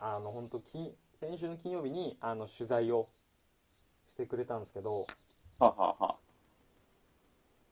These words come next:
Speaker 1: まあ、ほんと、会った、会ってたのは、金曜のほんと、五時から十一時ぐらいまで、六時間ぐらいですね、一緒にいたのは。
Speaker 2: はいはいはい。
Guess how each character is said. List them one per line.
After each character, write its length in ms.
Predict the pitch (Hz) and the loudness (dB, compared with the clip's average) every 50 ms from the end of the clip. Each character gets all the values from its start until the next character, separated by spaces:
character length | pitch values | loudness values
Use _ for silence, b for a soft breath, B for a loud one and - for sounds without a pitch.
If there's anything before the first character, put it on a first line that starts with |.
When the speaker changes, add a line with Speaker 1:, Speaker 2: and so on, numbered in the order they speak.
| _ _ _ _ _ _ _ _ _ _ _ _ | _ _ _ _ _ _ _ _ _ _ _ _
Speaker 1:
ま 80 | - 202 | 0 0
あ、 20 | |
ほ 60 | 196 | 2
ん 40 | 202 | 2
と、 120 | 180 156 | 6 6
会 80 | 185 220 | 6 6
っ 20 | - - | 6 4
た、 80 | 156 139 | 2 2
会 220 | - - 214 226 | 6 6 6 6
っ 60 | - - | 6 2
て 80 | 131 | -2
た 80 | - 113 | -2 0
の 160 | 110 107 110 | 0 4 4
は、 260 | 120 123 113 98 - - - - | 6 6 4 2 -2 -8 -12 -8
金 220 | 143 143 143 143 | -6 -4 -2 -2
曜 180 | 139 139 131 120 | -2 0 -2 -2
の 100 | 104 98 | -4 -4
ほ 100 | 98 107 | -8 -10
ん 60 | 104 | -10
と、 260 | - 110 107 101 92 - _ _ _ _ _ _ _ _ - | -6 -4 -4 -4 -6 -10 _ _ _ _ _ _ _ _ -2
五 180 | - 143 170 | 2 2 2
時 140 | 156 131 - | 2 0 -4
か 140 | - 120 104 | -4 -2 -2
ら 240 | 101 98 95 - - _ - | 0 -2 -2 -4 -8 _ -16
十 220 | 113 117 131 127 | -4 -2 -2 -2
一 80 | 120 123 | -2 -2
時 160 | 127 120 117 | -4 -2 0
ぐ 80 | 127 | 0
ら 80 | 120 113 | 0 0
い 20 | |
ま 80 | 101 95 | 0 -4
で、 100 | 90 92 | -4 -2
六 200 | 110 113 120 123 | -2 0 0 -2
時 100 | 117 117 | -2 -2
間 140 | 123 123 127 | -4 0 0
ぐ 80 | 143 | 0
ら 60 | 135 104 | 0 0
い 20 | |
で 60 | - | -4
す 40 | - | -6
ね、 140 | 95 98 98 | -10 -10 -10
一 120 | 104 107 | -10 -8
緒 100 | - 110 | -8 -8
に 100 | 101 98 | -8 -8
い 20 | 92 | -8
た 80 | 104 | -8
の 140 | 98 95 90 | -8 -8 -8
は。 100 | 90 - _ _ _ _ - - _ _ _ _ _ | -10 -12 _ _ _ _ -20 -20 _ _ _ _ _
Speaker 2:
は 180 | - - - 147 | 0 10 12 12
い 80 | 127 | 12
は 120 | 120 110 104 | 12 6 -2
い 100 | 101 101 | 0 4
は 140 | 104 98 87 | 6 6 6
い。 120 | - | 4